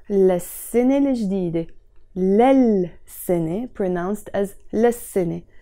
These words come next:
شو أهدافكن للسنة, for the year الجديدة, the new. In Arabic, you say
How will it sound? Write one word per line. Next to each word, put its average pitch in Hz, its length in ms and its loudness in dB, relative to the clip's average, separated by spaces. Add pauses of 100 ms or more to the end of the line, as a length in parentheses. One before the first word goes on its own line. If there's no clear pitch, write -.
(100)
شو 277 240 -2
أهدافكن 180 720 -4 (260)
للسنة, 180 960 -4 (220)
for 170 220 -2
the 170 140 -2
year 165 560 -2 (420)
الجديدة, 220 1000 2 (160)
the 208 280 0
new. 190 520 2 (180)
In 220 160 -2
Arabic, 277 460 -2
you 196 180 0
say 185 460 -4